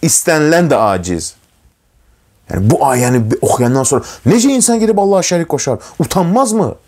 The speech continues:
Qorxmazmı Allah Taala'dan? La ilahe illallah. Şərik qoşanlar Allahı layiqincə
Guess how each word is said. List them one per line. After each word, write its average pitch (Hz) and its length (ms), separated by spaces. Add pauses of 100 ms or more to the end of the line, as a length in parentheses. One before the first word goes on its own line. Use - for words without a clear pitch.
(760)
Qorxmazmı 233 540
Allah 139 260
Taala'dan? 95 420 (840)
La 92 420
ilahe 82 240
illallah. - 320 (840)
Şərik 202 320
qoşanlar 202 540 (160)
Allahı 190 420
layiqincə 190 520